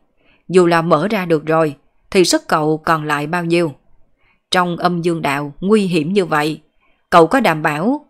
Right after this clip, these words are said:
còn đủ sức để đi ra hay không? Với địa điểm bên kia âm dương đạo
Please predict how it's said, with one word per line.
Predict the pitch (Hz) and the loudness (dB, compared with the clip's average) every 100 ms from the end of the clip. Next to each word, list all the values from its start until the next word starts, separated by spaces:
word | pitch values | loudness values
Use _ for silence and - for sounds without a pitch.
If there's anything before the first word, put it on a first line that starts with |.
| _ | _
còn | 170 165 160 | 0 0 0
đủ | 156 | -2
sức | 185 302 320 - | 0 0 -2 -2
để | 160 | -2
đi | 170 190 | 0 -2
ra | 180 170 | -2 -2
hay | 175 | -2
không? | 160 175 180 - _ _ _ _ _ _ _ - | 0 0 -2 -6 _ _ _ _ _ _ _ -8
Với | 156 170 185 233 247 247 | 2 4 4 2 2 -2
địa | 160 156 | -2 -2
điểm | 151 147 180 | -2 -2 0
bên | 202 170 | -2 -2
kia | - 175 160 | 0 0 0
âm | 170 165 | -2 -2
dương | 175 165 | -4 -2
đạo | 147 139 147 | -2 -4 -6